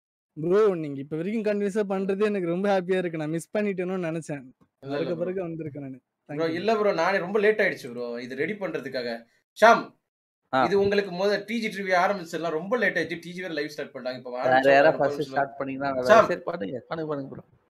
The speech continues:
Speaker 2: சு-, நல்லா military ஆள் மாதிரி உட்கார்ந்துட்டு, ஓகே, உங்களோட
Speaker 3: ஐயா.
Speaker 2: முதல் கேள்வி.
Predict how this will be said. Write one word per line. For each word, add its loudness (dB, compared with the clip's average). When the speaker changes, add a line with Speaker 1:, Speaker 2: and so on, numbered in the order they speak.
Speaker 2:
சு-, -20
நல்லா -2
military -4
ஆள் 2
மாதிரி 0
உட்கார்ந்துட்டு, 0
ஓகே, 0
உங்களோட -2
Speaker 3:
ஐயா. 8
Speaker 2:
முதல் 6
கேள்வி. 2